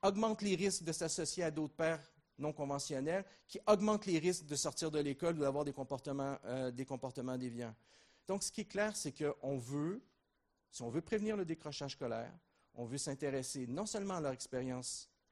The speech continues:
d'apprentissage, mais aussi à l'exp-, à leur expérience sociale. Ben, en fonction de la qualité de cette intégration à l'école, il y a un sens à la scolarisation qui va se construire. Ce sens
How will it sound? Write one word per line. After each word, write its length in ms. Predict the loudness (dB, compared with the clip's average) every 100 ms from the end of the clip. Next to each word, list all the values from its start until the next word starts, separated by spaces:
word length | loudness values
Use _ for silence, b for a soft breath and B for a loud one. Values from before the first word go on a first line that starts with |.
| _ _ _ _ _ _ _ _ _ _
d'apprentissage, 1000 | -4 -4 -2 -6 -4 -4 -4 -6 -12 -18 _ _ _ _
mais 120 | -4 -4
aussi 200 | -2 -4
à 60 |
l'exp-, 240 | -4 -6 -6
à 140 | -2
leur 180 | -2 -2
expérience 480 | -4 -4 -2 -2 -2
sociale. 380 | -2 -4 -6 -10 _ _ _ _ _ _ _ _ _ _ _ B B B B B 0
Ben, 80 | 0
en 60 |
fonction 340 | 4 4 4 6
de 40 |
la 80 | 6
qualité 320 | 8 4 4
de 60 | 0
cette 180 | 2 2
intégration 720 | 0 0 4 4 4 0 0
à 40 |
l'école, 400 | 0 2 2 2 -6 b b b 0
il 60 |
y 20 |
a 40 | 2
un 40 |
sens 300 | 4 2 0
à 40 | -2
la 60 |
scolarisation 720 | -2 0 -2 -2 -2 -4 -4
qui 100 | -6
va 100 | -6
se 80 | -6
construire. 440 | -4 -4 -2 -2 -2
Ce 140 | -2
sens 400 | 2 2 2